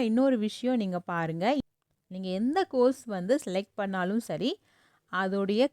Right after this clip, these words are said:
கன்டென்ட் லாங்குவேஜ் வந்து என்ன லாங்குவேஜ்ங்கிறத பார்த்துக்கோங்க. இவங்க இங்கிலீஷ்ல தான் கொடுத்துருக்காங்க. இன்னும் ரெண்டு மூணு கோர்சஸ் இருக்கு.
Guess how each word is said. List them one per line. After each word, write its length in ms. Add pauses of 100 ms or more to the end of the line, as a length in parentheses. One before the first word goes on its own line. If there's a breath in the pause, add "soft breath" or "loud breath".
கன்டென்ட் 500 (100)
லாங்குவேஜ் 560 (100)
வந்து 220 (220)
என்ன 240 (420)
லாங்குவேஜ்ங்கிறத 800 (120)
பார்த்துக்கோங்க. 580 (580 soft breath)
இவங்க 300 (260)
இங்கிலீஷ்ல 520 (100)
தான் 160
கொடுத்துருக்காங்க. 580 (220)
இன்னும் 340
ரெண்டு 260
மூணு 180 (120)
கோர்சஸ் 420 (100)
இருக்கு. 320